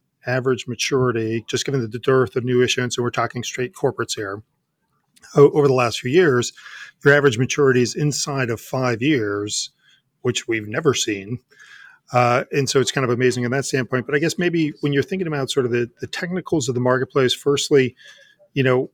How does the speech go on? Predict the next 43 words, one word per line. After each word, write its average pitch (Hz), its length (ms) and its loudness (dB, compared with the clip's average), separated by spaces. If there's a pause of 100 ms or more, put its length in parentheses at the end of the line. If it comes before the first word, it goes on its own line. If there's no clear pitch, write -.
how 175 320 0
important 156 380 -2
do 131 60 -4
you 127 100 0
think 135 160 -4
that 117 200 -2
pull 151 140 0
to - 100 -14
par 127 640 2
mechanic 131 640 -4
is, 160 280 -2
or 131 60 2
do 123 120 -4
you 120 100 -2
think 123 200 -6
it's - 180 -6
mostly 135 320 -2
just 123 260 -2
sort 127 200 -2
of 117 100 -2
a, 120 200 -2
a 117 180 -6
floor 151 480 -2
for 147 260 -2
you 139 220 -2
in 123 100 -6
terms 123 260 -8
of, 120 220 -4 (120)
in 120 220 -8
terms 131 300 -6
of 120 60 0
your 117 100 2
return 160 380 -4
expectation? 139 680 -2 (560)
And 147 120 4
do 143 60 4
you 135 120 2
think 160 240 -6
about 131 320 -2
how 135 300 0
you 123 360 0
sort 123 220 -2
of 110 140 -4